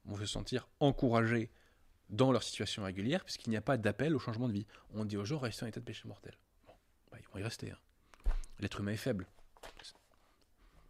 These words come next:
Alors plus loin, et là on va voir toute l'hypocrisie, vous allez voir, des modernistes.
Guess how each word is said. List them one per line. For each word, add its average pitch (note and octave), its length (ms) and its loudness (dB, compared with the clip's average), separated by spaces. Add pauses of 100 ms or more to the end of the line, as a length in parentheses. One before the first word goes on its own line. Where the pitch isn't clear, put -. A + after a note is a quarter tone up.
(1300)
Alors B2 200 10
plus A3 120 12
loin, A#2 320 10 (180)
et A2 100 6
là D3+ 80 10
on E3+ 60 10
va C3+ 60 12
voir C#3 100 10
toute - 160 -12
l'hypocrisie, A#2 500 0
vous G2 120 -2
allez F#2+ 120 0
voir, G2 180 2
des - 60 -6
modernistes. E2 600 -10